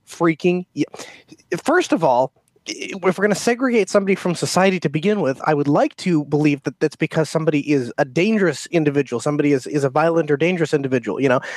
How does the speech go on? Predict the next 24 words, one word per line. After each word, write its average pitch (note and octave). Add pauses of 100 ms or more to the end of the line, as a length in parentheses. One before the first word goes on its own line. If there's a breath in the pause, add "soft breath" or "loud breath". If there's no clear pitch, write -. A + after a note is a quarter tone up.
(160 loud breath)
And, D#3+ (100)
and E3
then, E3+ (220 loud breath)
and E3+
then F3
on D3+
top D4
of F3
that, B2+ (500 loud breath)
I, F3+
I, G3 (180)
you, G#3+
I F#3+
think C#4
that -
in E3+
addition G#3+
to F#3+
not F#3+
just F#3+ (720)
how A3
serious A3+
the D#3+
compromise D3+